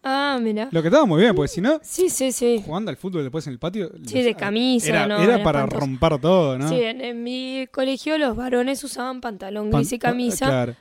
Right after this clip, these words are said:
Speaker 1: con la corbata que tenía los colores del colegio.
Speaker 2: Claro.
Speaker 1: Y después cuando pasó, bueno, el equipo deportivo, los días que teníamos gimnasia,
Speaker 2: Claro.
Speaker 1: y después cuando pasamos al liceo, era la pollera con camisa y corbata.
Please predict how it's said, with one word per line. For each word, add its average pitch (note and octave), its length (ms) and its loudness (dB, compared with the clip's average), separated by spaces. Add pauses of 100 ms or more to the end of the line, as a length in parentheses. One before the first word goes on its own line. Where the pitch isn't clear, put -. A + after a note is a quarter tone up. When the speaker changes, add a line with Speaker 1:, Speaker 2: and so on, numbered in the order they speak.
(120)
Speaker 1:
con - 200 -2
la A#3+ 140 2
corbata B3 440 2
que C4+ 100 -2
tenía B3 260 -2
los A3+ 120 -2
colores A3 340 0
del A3 160 -2
colegio. F#3+ 420 -4 (220)
Speaker 2:
Claro. C3+ 200 -2
Speaker 1:
Y D#4 60 6
después - 300 2
cuando B3+ 260 2
pasó, C4+ 320 -2
bueno, A#3 300 -2 (300)
el G#3 160 -10
equipo A3 320 -6
deportivo, B3+ 520 0
los A3+ 140 0
días F#3+ 160 -8
que G3+ 80 -10
teníamos A3+ 320 -2
gimnasia, C4+ 340 0 (140)
Speaker 2:
Claro. B2+ 120 -8 (400)
Speaker 1:
y D#4+ 100 -2
después B3+ 200 -2
cuando C4+ 220 0
pasamos C#4 380 -4
al C#4 140 0
liceo, D4 640 -2 (340)
era C#4+ 260 -8
la G#3 120 -6
pollera C#4+ 680 -2
con D4 200 -4
camisa A#3+ 580 -4 (400)
y A3+ 360 -4 (160)
corbata. G#3 600 -4